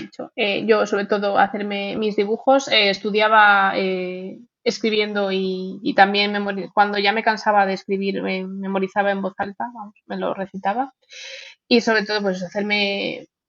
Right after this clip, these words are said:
dibujos. Aprendí, aunque dibujara mal, pero bueno, a mí me servía, mm, todo que sea muy visual, incluso, eh, me hice también, eso también me pa-, me sirvió muchísimo, la libreta del contenido difícil,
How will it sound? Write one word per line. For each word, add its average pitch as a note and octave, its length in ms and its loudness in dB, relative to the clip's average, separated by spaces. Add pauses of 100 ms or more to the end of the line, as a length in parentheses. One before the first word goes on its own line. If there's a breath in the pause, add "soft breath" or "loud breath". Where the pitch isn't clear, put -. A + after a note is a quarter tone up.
dibujos. B3+ 680 2
Aprendí, G3 460 -2 (160)
aunque G3 260 -4
dibujara F3+ 580 4
mal, F#3 340 0 (760 loud breath)
pero A3 200 6
bueno, G3 160 4
a F3+ 40 4
mí F#3 80 4
me F#3+ 100 2
servía, G#3 540 2
mm, G3+ 560 -6 (500)
todo A#3+ 260 4
que A#3+ 100 2
sea A#3+ 180 2
muy A3+ 200 0
visual, G3+ 560 4
incluso, G3 800 2
eh, G3 640 -2 (760)
me A3+ 180 2
hice B3+ 140 4
también, B3 360 4
eso B3 160 -2
también A3+ 240 0
me G#3+ 80 -6
pa-, G#3+ 120 -2
me G#3+ 120 -4
sirvió G3+ 260 -2
muchísimo, A#3 560 -2
la A3+ 100 0
libreta G3 340 0
del G3+ 140 0
contenido F#3+ 440 -2
difícil, B3 560 -4